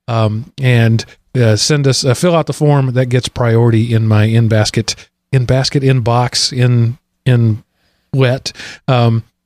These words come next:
or you can send an email directly to geekgrant at element O P dot com. I'm pretty sure that works. I haven't been getting any,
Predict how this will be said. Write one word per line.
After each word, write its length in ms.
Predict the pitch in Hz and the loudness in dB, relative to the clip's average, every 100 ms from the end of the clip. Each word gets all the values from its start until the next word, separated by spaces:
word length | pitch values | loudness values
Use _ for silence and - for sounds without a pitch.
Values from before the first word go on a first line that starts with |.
| - - | -18 0
or 180 | 156 156 | 2 2
you 120 | 151 | 2
can 120 | 151 | 0
send 220 | 135 165 | 0 0
an 60 | 151 | 2
email 240 | 151 151 | 2 2
directly 340 | 135 143 - 139 | 2 0 0 -2
to 140 | 139 | -2
geekgrant 520 | 127 156 - 139 135 | 0 0 0 -2 0
at 120 | 131 120 | 0 2
element 340 | 120 117 117 | 2 4 2
O 40 | 123 | 2
P 80 | |
dot 180 | 120 113 | 0 -2
com. 300 | - 120 117 | 0 0 -2
I'm 100 | 127 | -6
pretty 220 | - 254 311 | -2 0 2
sure 180 | 131 | 0
that 140 | 107 101 | 0 -2
works. 360 | 95 110 - - | -4 -6 -10 -6
I 80 | 110 | -4
haven't 240 | 143 139 | -2 -2
been 100 | 131 | 0
getting 200 | 131 127 | 0 0
any, 280 | 123 120 | 2 2